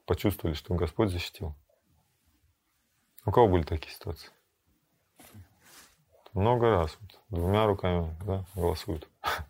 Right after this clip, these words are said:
То есть Господь защищает. Если мы внимательны, мы видим эту его любовь к нам. Но он не проявлялся. Просто что-то с-, слу-, случайно как бы происходит.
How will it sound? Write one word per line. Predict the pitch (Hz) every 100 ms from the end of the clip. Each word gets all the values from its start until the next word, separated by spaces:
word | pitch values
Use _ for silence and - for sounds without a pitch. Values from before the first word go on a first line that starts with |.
| - - - - - - _ _ _ _
То | -
есть | 85
Господь | 98 98 139
защищает. | 127 - 120 95
Если | - -
мы | 107
внимательны, | 107 113 131 127 101
мы | 98
видим | 101 110 90 80 - - - - 90
эту | 87 87
его | 87
любовь | 90 95 110
к | -
нам. | 90 80 - - - - -
Но | 117 139 - - - _ -
он | 101
не | 107
проявлялся. | 120 120 131 127 - - _ _ _ _
Просто | - 127 - 104
что-то | - 107 104
с-, | - - - _ -
слу-, | - 107 107 - -
случайно | - 113 101 104 92 90 87
как | 92 82
бы | 76 69
происходит. | - 95 - 147 -